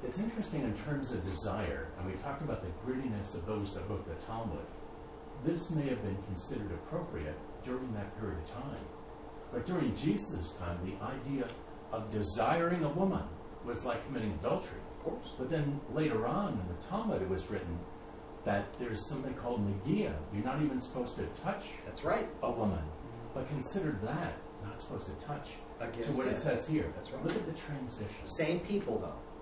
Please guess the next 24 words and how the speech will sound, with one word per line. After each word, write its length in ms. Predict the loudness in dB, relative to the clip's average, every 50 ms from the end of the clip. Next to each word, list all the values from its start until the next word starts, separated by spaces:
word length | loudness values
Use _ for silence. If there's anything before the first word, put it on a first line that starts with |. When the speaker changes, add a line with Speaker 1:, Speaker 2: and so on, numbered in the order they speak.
| -10 -8 -4
Speaker 2:
That's 180 | -4 -4 -4 -4
the 100 | -6 -6
key. 220 | -6 -6 -6 -6 -6 -6
Same 300 | -6 -4 -4 -2 -2 -2 -4
people. 220 | -6 -6 -6 -6 -4
So 380 | -2 0 2 2 2 2 2 2
we 100 | 4 4 6
have 180 | 6 6 4 4
to 80 | 2
ask 220 | 2 2 2 2 0
ourselves, 360 | 0 0 0 0 0 -2 -4 -6 -10 -10 -6 -2
and 100 | 2 6
I'm 60 | 6
not 180 | 6 6 6
trying 200 | 6 6 6 6 6
to 60 | 6
get 180 | 4 4 2 2
you 80 | 2 2
to 60 | 2
make 200 | 4 2 2 2
a 40 | 0
decision 640 | 0 0 -2 0 2 6 6 6 6 4 0 -4 -6 -6 -8 -8 -10 -12 -12 -12 -12 -12 -12 -12 -10 -10 -10 -6 -2
which 260 | -2 0 0 -2 -2 0
way, 300 | 0 2 2 2 0